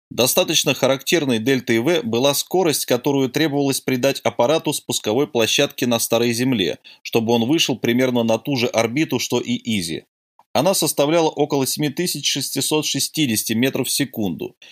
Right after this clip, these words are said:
то есть в двадцать два раза больше скорости звука. Для объекта, движущегося сквозь атмосферу, величина абсолютно недостижимая.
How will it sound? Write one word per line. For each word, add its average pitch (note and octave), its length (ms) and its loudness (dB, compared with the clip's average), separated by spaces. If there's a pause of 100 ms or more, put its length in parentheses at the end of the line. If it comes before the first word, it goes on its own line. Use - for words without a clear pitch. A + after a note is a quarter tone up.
(140)
то C3 100 2
есть B2+ 220 2
в G#2+ 80 -12
двадцать B2 500 0
два A#2+ 200 4
раза C3 280 2
больше C3 380 0
скорости B2 460 -4
звука. A#2 520 -4 (380)
Для A2+ 180 2
объекта, C3+ 420 0
движущегося A2 800 -2
сквозь C3 400 -2
атмосферу, A2 720 0 (240)
величина C#3 400 0
абсолютно D#3+ 600 0
недостижимая. A2 960 -2